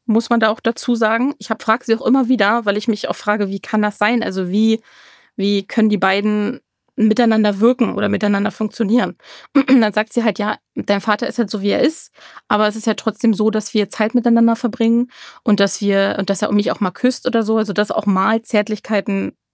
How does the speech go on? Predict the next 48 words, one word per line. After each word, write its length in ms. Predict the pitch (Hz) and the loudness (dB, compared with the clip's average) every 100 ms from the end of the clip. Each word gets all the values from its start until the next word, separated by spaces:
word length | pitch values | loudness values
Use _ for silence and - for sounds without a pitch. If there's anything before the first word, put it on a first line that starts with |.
| _ _ | _ _
vonstatten 400 | - 196 214 226 233 | -6 -2 0 0 2
gehen, 240 | 240 247 - - - - | 4 2 -2 -16 -20 -8
aber 180 | 202 208 | -2 0
eher 160 | 208 208 | 2 2
von 160 | 208 | 0
meiner 140 | 196 190 | 0 0
Mama 300 | 190 247 247 | 0 2 2
aus. 300 | 247 247 - | 0 -2 -4
Mein 140 | 202 | -2
Papa 240 | - 208 | -2 -2
ist 160 | 220 - | -2 -4
wirklich 280 | 202 220 - | -6 -6 -4
so, 100 | 214 | -2
also 220 | 202 190 | -2 -2
wenn 80 | 190 | -4
ich 120 | 185 | -4
mal 80 | 196 | -4
seinen 120 | 185 | -2
Alltag 260 | - 196 226 | -2 -4 -6
beschreiben 320 | 220 - 208 | -6 -2 -2
müsste, 220 | 208 - | -2 -2
der 20 | 196 | -2
geht 160 | 202 | -2
zur 140 | - - | -4 -4
Arbeit, 380 | - 262 277 - | -2 0 -2 -6
das 100 | 196 | -10
ist 40 | 202 | -4
aber 160 | 196 | -2
auch 120 | 202 - | -2 -2
ganz 200 | 202 185 | -6 -4
entspannt, 400 | 196 - 214 247 | -4 -2 0 0
der 80 | |
kann 180 | 214 208 | -2 -4
eigentlich 300 | 190 196 - | -4 -6 -4
arbeiten, 340 | 196 190 185 175 | -2 -2 -4 -4
wie 80 | 180 | -4
er 120 | 180 | 0
will. 260 | 208 302 339 - - - - - | 2 2 -2 -14 -20 -20 -20 -2
Dann, 240 | 202 202 | 2 2
ähm, 400 | - 196 196 196 - - 110 | 2 0 2 0 -4 -12 -16
fährt 260 | 202 214 208 | -4 -2 0
er 100 | 202 | -2
zu 140 | - | -2
meiner 160 | 196 175 | -2 0
Oma, 260 | 233 277 | 2 2
weil 80 | 202 | 2
da 80 | 185 | -2
ein 180 | 196 202 | -2 -4